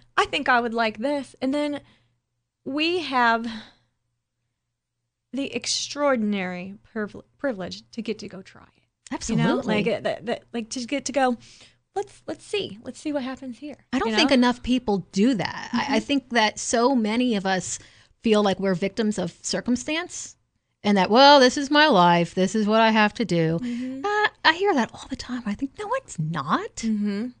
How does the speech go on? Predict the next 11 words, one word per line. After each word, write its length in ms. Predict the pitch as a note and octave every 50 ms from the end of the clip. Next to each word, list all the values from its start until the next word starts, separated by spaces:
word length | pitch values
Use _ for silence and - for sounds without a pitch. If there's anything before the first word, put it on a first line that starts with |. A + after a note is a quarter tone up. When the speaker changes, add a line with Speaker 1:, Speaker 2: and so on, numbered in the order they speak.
| _ _ _
Speaker 1:
Yeah. 260 | - A#3 A#3 G3+ - -
Speaker 2:
It 120 | F#4 F4+
might 220 | D4+ D#4 D4 A3+ G#3+
be 140 | C4 A#3
a 100 | G3+ F#3
lot 480 | F3+ F3 E3+ E3 E3+ F3 G#3 A#3 B3 G#3
of 120 | F3+ D#3+ F3
work 380 | G3+ A#3+ A3+ F#3+ - - - -
to 120 | - F#3
change 360 | - - - G3+ B3 C4 -
it, 200 | - - - -